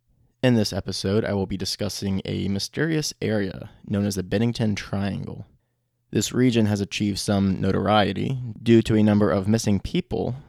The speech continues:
that disappeared under unknown circumstances, all last seen near the same area. The region in question resides in the state of Vermont, and the term Bennington Triangle was coined by the New England author Joseph Citro,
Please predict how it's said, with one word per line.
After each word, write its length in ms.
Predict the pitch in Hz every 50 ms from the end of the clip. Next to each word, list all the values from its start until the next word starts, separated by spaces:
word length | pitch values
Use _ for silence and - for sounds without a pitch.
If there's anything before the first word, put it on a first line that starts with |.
| _
that 320 | - 110 113 104 101 98 -
disappeared 480 | 113 - - - - 113 110 110 104 -
under 640 | - 104 104 104 104 107 104 104 104 104 101 - _ _ _ -
unknown 380 | 117 127 131 131 123 120 113
circumstances, 960 | - - - 120 - 104 101 - - - 76 - - - 71 67 - - - - _ _ _ _ _ _ _ _ _ _ _ _ _ _ _ _ _
all 240 | - 117 127 123 123
last 260 | 123 110 104 98 -
seen 460 | - 127 120 107 101 101 107 101 92
near 240 | 101 101 98 95 92
the 100 | 92 92
same 240 | - - 92 95 90 -
area. 420 | 113 131 123 107 98 - - 117 - _ _ _ _ _ _ _ _ _
The 140 | - 113 107
region 300 | 110 107 104 104 101 -
in 120 | - 98
question 580 | - - - 117 110 - - 101 98 107 120 127 -
resides 500 | 101 98 95 101 98 95 95 92 - -
in 160 | - 98 95
the 160 | 92 92 90
state 320 | 87 - - 95 - -
of 120 | - 101 90
Vermont, 600 | 95 92 95 104 104 92 - - - - - - - _ _ _ _ _ _ _
and 100 | 110 104
the 60 | 101
term 280 | - - 110 104 98 95
Bennington 440 | 101 101 98 98 - 95 92 95
Triangle 640 | 95 - - 139 151 151 139 123 110 101 95 92 95 - - _ _ _
was 160 | - - -
coined 420 | - - - 131 127 113 110 107 101
by 200 | 104 101 98 95
the 80 | 98
New 160 | 98 98 90
England 260 | 73 92 92 90 90 -
author 440 | - 101 98 92 - 95 98 104 107 104 -
Joseph 300 | - 101 101 - - -
Citro, 560 | - - - 147 - - - - - - -